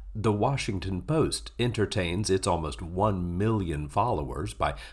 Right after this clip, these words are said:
posting educational sketches and by using the company's TikTok guy to make videos explaining the news easily and in a funny way,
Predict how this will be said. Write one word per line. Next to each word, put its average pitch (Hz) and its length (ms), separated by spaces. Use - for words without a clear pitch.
posting 85 460
educational 87 760
sketches - 680
and 131 140
by 113 80
using 131 480
the 120 80
company's 117 480
TikTok - 560
guy 78 400
to 143 100
make 151 220
videos 160 560
explaining 151 680
the 123 80
news 127 420
easily 107 640
and 82 140
in 143 80
a 120 60
funny 131 400
way, 90 420